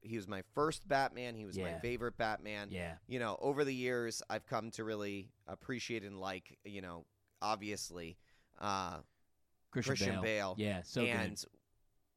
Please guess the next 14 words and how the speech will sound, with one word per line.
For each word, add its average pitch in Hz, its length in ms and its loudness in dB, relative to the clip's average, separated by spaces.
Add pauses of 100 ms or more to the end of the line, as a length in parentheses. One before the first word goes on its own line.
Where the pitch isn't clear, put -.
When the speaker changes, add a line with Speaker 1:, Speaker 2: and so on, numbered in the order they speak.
(240)
Speaker 1:
but 123 200 4
the 123 80 0
two 185 340 2
of 98 120 2
them, 101 380 0 (100)
Speaker 2:
Yeah. 98 240 2
Speaker 1:
they're 143 140 4
the 143 240 -4
only 156 460 0
ones 120 640 0 (100)
who, 107 500 -4 (540)
uh, 104 320 4
had 113 540 4 (200)
Speaker 2:
Yeah. 101 260 0